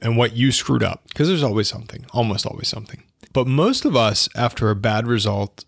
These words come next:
wanna put our heads in the sand and just get on to the next one. And it's really important to get on to the next one. If you fall off the horse, you've gotta get back on.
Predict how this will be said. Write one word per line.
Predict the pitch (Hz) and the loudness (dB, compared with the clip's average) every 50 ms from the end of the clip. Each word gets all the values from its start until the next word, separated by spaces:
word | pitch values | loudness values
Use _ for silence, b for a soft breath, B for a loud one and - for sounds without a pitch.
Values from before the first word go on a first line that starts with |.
| _ _ | _ _
wanna | - 117 113 113 120 120 120 123 123 123 120 117 104 | -6 -6 -4 -4 -4 -2 0 2 2 4 2 2 0
put | - - 123 117 | 2 2 4 4
our | 113 113 113 110 | 4 4 4 4
heads | 101 120 123 120 117 110 113 | 4 4 2 2 2 0 0
in | 120 113 | 0 0
the | 113 | 0
sand | 101 - - 107 107 104 104 104 104 104 104 98 92 - b b b b b _ - | 0 0 0 2 2 2 2 2 2 0 0 -2 -4 -8 b b b b b _ -4
and | 113 110 107 | -4 0 0
just | 123 110 - - | 0 0 -2 -2
get | - 117 110 | 0 0 0
on | 110 110 110 107 | 0 0 -2 -2
to | 101 113 104 | -4 -4 -4
the | 104 104 | -4 -2
next | 104 107 107 - - - | -2 -2 -2 -4 -6 -8
one. | 107 101 | -8 -6
And | 104 107 113 | -4 -2 -2
it's | 120 117 123 | -2 -2 0
really | 131 131 143 143 151 151 | 2 2 4 4 4 2
important | 143 123 - 131 135 139 156 143 | 2 2 2 0 2 2 2 2
to | 127 120 | 2 2
get | 120 110 | 2 2
on | 110 113 117 117 | 4 2 2 2
to | 120 123 | 2 2
the | 110 107 | 2 2
next | 107 107 110 - - | 2 2 0 0 0
one. | 139 131 113 | 0 0 0
If | 101 101 | 0 0
you | 110 107 | -2 -2
fall | - - 117 107 107 110 | 0 0 2 2 4 4
off | 107 - | 2 2
the | - 110 | 0 0
horse, | 110 107 104 - - | 0 0 0 0 0
you've | 117 113 | -2 -2
gotta | 113 117 104 107 107 | 0 0 0 2 0
get | 107 98 | 0 0
back | - 104 98 95 - | 0 0 0 0 -2
on. | - 98 98 92 | -2 -2 -4 -4